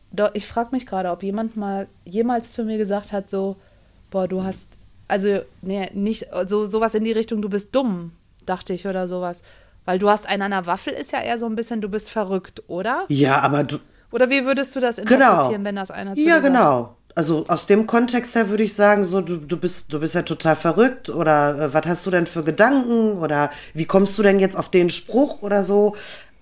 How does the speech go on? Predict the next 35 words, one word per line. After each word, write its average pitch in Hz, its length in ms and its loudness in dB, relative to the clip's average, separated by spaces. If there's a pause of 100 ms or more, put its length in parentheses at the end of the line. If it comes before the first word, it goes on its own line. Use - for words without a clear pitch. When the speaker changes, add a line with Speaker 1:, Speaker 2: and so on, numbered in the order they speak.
(640)
Speaker 2:
Würde 165 300 2
ich 185 140 4
aber 156 220 6
auch 147 300 2
so - 200 -8
sehen, 156 340 0
wenn 143 160 -2
jem-, 135 220 -4
wenn 135 120 -4
ich 135 120 -6
sag, 127 140 -8 (520)
„Du - 100 -12
hast 123 160 -6
einen 135 140 0
an 120 80 0
der 117 120 -2
Kappe“ 175 440 0 (300)
oder 123 180 -2
„Du 107 80 -4
hast 131 160 -4
einen 123 120 -4
an 120 80 -4
der 120 100 -2
Mütze“. 147 480 -2 (540)
Also 123 300 -2 (1400)
Speaker 1:
Ja, 208 80 -2
Speaker 2:
kann 196 180 4
Speaker 1:
das 214 120 6
Speaker 2:
man, 240 100 -2
Speaker 1:
ist 214 80 -6
auf 208 120 -6
jeden 208 140 -2
Speaker 2:
kann 226 180 2
Speaker 1:
Fall 226 100 8
Speaker 2:
man - 20 6